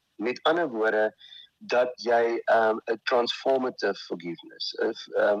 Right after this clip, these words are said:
'n transformerende vergifnis. En, en jy doen dit vanuit 'n perspektief van goedheid. Met ander woorde,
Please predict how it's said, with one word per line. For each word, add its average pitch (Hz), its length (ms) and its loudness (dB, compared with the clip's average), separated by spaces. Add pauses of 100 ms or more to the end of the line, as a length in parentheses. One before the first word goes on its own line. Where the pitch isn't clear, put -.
'n 113 120 -2
transformerende 107 800 -2
vergifnis. 87 480 -6 (480)
En, 127 240 -4
en 127 140 -2
jy 117 200 -2
doen 139 220 -4
dit 185 220 -4
vanuit 123 300 0
'n - 40 -16
perspektief 110 520 -6
van - 160 -2
goedheid. - 680 -14 (360)
Met 123 200 -2
ander 135 260 2
woorde, 113 420 0